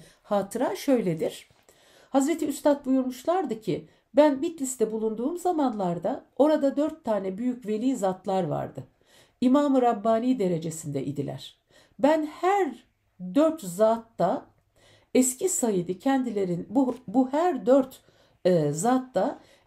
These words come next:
eski Said'i kendilerine talebe etmek için istediler. E,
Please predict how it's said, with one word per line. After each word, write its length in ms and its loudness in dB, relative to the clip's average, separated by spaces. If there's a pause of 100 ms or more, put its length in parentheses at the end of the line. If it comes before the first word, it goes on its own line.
eski 300 2
Said'i 420 -2
kendilerine 800 -2 (440)
talebe 340 6
etmek 400 -2
için 280 -10
istediler. 760 -4 (540)
E, 280 2